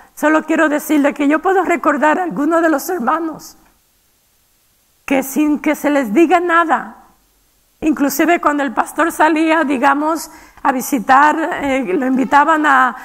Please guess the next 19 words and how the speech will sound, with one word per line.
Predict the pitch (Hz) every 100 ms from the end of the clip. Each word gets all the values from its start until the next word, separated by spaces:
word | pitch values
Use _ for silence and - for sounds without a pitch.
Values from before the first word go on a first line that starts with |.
| - -
a | - 254 254
un | 285
lugar | 302 302 302
a | 381
México | 349 359 359 302 - 302 302 294 294 - -
o | 269
a | 254
Acapulco, | 247 247 277 302 302 - 320
a | 285
otro | 302 370 370
lugar, | 320 311 294 302 294 - - -
y | - 277
el | 269
pastor | 269 - 320
no | 302
estaba. | 311 - 311 311 277
Yo | 262 302
recuerdo | 349 - 330 302 320 -
que | 285 262